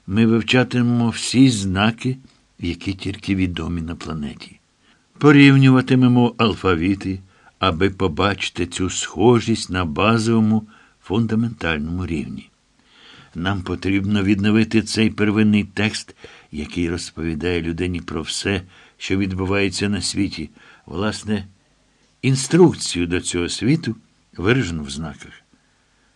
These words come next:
Я називаю це протокодом". "Ну, круто", — сказав Раскатов, беручи шматок дині. Диня стікала підборіддям,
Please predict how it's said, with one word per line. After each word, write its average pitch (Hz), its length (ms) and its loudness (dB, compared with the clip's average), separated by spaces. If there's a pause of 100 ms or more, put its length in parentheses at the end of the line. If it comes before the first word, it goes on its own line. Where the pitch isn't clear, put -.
(240)
Я 131 440 4
називаю 113 680 2
це 135 380 -2 (540)
протокодом". 110 920 -2 (960)
"Ну, 104 220 -4
круто", — 123 540 -2
сказав 104 480 -2
Раскатов, 95 680 -6 (360)
беручи 110 420 -2
шматок 101 480 -4
дині. 80 380 -8 (840)
Диня 107 580 2
стікала 90 600 -2
підборіддям, 95 920 -2